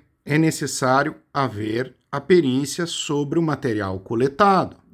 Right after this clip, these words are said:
Claro que, em não havendo a perícia, se houverem outros indícios que corroborem com os, com o vídeo, com a fotografia, porventura realizada,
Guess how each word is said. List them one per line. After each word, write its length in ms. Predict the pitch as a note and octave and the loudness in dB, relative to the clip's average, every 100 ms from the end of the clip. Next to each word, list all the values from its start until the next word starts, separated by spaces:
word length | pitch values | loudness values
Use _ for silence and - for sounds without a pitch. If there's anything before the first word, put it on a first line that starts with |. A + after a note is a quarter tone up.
| _ _ _ _ _ _ _ _ | _ _ _ _ _ _ _ _
Claro 400 | D3+ E3+ G3 G3 | 2 4 6 2
que, 400 | F#3 E3 B2+ - C3+ | 2 2 2 -2 -2
em 180 | D3+ | 0
não 240 | F3+ E3 D3 | 2 2 2
havendo 300 | B2+ B2+ A#2 | 2 0 -2
a 60 | |
perícia, 540 | F#2+ A#2 A2+ D#3+ E3+ A#2 | -2 -2 0 0 0 -4
se 200 | - C#3 | -6 -2
houverem 560 | D3 B2+ B2+ C3+ C3+ | -2 0 2 2 2
outros 760 | A#2+ C3 D#3+ E3+ E3+ D3 C3+ - - | 0 0 0 0 0 -2 -2 -6 -4
indícios 680 | D3 B2+ C3+ A2+ - - - | -2 4 4 2 -2 -12 -16
que 380 | - C#3+ F3 | -2 4 6
corroborem 1160 | F#3 - D#3+ G#3 F3+ F#3 C#3+ B2 C3 C3+ A#2+ G2 | 6 2 6 6 6 2 0 0 2 2 0 -6
com 300 | F#2 A2+ A#2 | -8 -8 -6
os, 200 | G#2+ F#2 - | -6 -10 -16
com 180 | - G#2 | -14 -10
o 40 | F#2 | -8
vídeo, 580 | F#2 B2 C3 A#2 F#2 | -2 2 2 2 -6
com 100 | - | -10
a 60 | F#2+ | -10
fotografia, 800 | - - G2 G2 - B2 B2+ - - - _ | -10 -8 -6 -6 -2 2 2 0 -12 -20 _
porventura 680 | D3+ E3+ C3+ C3 A#2 A#2 G#2+ | 4 4 4 0 0 -2 -4
realizada, 800 | A2 C#3 F#3 E3 D3+ E3+ G#3 | -2 2 2 4 4 4 0